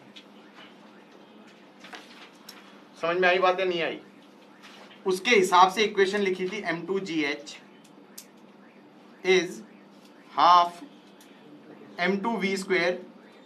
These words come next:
plus टी एच। मैं ये इसलिए बता रहा हूं क्योंकि हो सकता है sometimes your school वाले might not ex-, accept this situation, लेकिन ये बिल्कुल सही है। इसमें थोड़ा सा फील वाली बात है भाई, तुम्हें समझ में आना चाहिए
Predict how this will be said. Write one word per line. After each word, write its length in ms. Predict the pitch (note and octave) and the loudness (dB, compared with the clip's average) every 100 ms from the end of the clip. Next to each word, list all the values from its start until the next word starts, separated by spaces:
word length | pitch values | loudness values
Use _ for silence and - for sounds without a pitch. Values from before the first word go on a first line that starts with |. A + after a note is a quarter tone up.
| - - - - - - - | -20 -20 -20 -20 -20 -14 -2
plus 220 | A3+ A#3 A#3 | -2 -2 -6
टी 80 | F#3 D#3 | -4 -4
एच। 240 | B2 - - - - - - - - - - - - - - - C#3 | -6 -12 -20 -20 -20 -20 -20 -20 -20 -20 -20 -20 -20 -20 -20 -14 -2
मैं 120 | F#3 | 2
ये 160 | A3+ | 4
इसलिए 240 | A3+ - A#3+ | 2 2 0
बता 240 | G3+ D3 | 2 0
रहा 120 | C#3+ | 0
हूं 120 | D#3 G3+ - - - - | -2 -8 -16 -20 -20 -6
क्योंकि 180 | F3+ A3 D3+ | -2 0 2
हो 160 | A#3+ | 4
सकता 300 | B3+ G3 F#3+ | 4 0 0
है 140 | G#3 G3+ | 0 0
sometimes 580 | G3 G3+ F#3 E3 G3+ - - - - - | -2 0 -2 -2 -6 -10 -20 -20 -20 -6
your 160 | C3+ G#3+ | 2 2
school 300 | - F#3+ A3 A3+ | 2 -2 0 2
वाले 220 | F#3 G3+ | 4 4
might 300 | F#3 F#3 F#3+ F3+ | 2 0 -2 2
not 280 | G3+ - - G3 | 6 4 4 -4
ex-, 240 | - - F#3+ | -6 -10 -8
accept 400 | F#3 G#3 F#3 - D4+ - - - - - | -4 0 0 -2 -10 -10 -20 -20 -20 -6
this 160 | F#3+ G3 | -4 -2
situation, 440 | F#3 D#3+ C#3 A#2+ G2+ - - - - - - - - - - - - - - | -6 -8 -10 -10 -18 -20 -20 -20 -20 -20 -20 -20 -20 -20 -20 -20 -20 -20 -8
लेकिन 180 | D#3+ G3 | -2 0
ये 60 | |
बिल्कुल 300 | G3 F#3 A3 | 2 0 -2
सही 240 | A3 B3 B3 | 0 0 0
है। 160 | D3 - - - - - - - - - - - - - - | -6 -10 -20 -20 -20 -20 -20 -20 -20 -20 -20 -20 -20 -20 -8
इसमें 260 | F#3+ A3 C4 | -4 -2 -2
थोड़ा 160 | G3 G3+ | -2 0
सा 80 | - | 0
फील 220 | A#3 B3 | 0 2
वाली 200 | B3 G3+ | 2 2
बात 240 | E3+ D3 G#3 | 2 0 0
है 60 | |
भाई, 100 | G3 | -2
तुम्हें 200 | G3+ G#3+ | -2 -4
समझ 200 | G3 F3+ | -4 -4
में 120 | F#3 E3+ | 0 0
आना 180 | D#3 | 0
चाहिए 340 | D#3 D3+ D#3 | -4 -6 -2